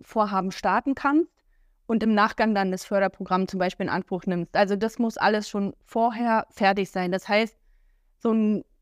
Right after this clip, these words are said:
Ablauf, also was ist da so zu beachten, das wäre halt, dass du erstmal guckst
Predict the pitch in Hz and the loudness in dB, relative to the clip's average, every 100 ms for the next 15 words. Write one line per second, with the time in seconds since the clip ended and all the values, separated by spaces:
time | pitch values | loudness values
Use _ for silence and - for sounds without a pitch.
0 | _ - 233 277 262 269 - 202 196 214 | _ 2 2 2 2 2 0 -2 0 -2
1 | 233 - 220 226 226 214 - 208 202 233 | -2 2 2 2 0 0 -4 -4 0 0
2 | - - 233 208 214 226 208 202 - - | -2 -2 -2 0 -2 2 0 0 -4 0
3 | 190 220 - 247 247 - 240 220 | 2 2 0 -2 -2 0 -2 -2